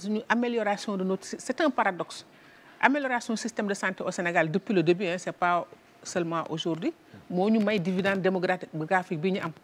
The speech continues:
Parce que mortalité maternelle, kii kon infantile yi plutôt dafa wàññeeku. Maternelle tam mi ngi, mi ngi baissé wu,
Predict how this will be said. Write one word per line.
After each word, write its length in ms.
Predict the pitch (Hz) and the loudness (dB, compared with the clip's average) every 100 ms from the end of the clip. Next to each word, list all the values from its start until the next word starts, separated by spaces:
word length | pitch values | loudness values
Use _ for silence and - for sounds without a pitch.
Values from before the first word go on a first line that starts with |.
| - | -8
Parce 120 | 170 | -6
que 100 | - | -4
mortalité 460 | 175 190 - 190 196 | -2 -2 -2 -2 -2
maternelle, 460 | 180 180 175 180 180 - | -6 -4 -2 -2 -6 -6
kii 100 | - | -2
kon 160 | 208 175 | -2 -2
infantile 460 | 190 196 185 180 175 | -2 -2 -2 -2 -2
yi 40 | 175 | -2
plutôt 280 | 185 185 | -4 -2
dafa 180 | 175 180 | -2 0
wàññeeku. 400 | 170 170 165 156 | 2 2 0 -4
Maternelle 320 | 202 - 214 | -2 0 -2
tam 120 | 175 233 | 0 0
mi 80 | |
ngi, 120 | 247 208 | -2 -2
mi 120 | 202 | -2
ngi 100 | 185 | 0
baissé 280 | 170 175 | 2 0
wu, 60 | 170 | -2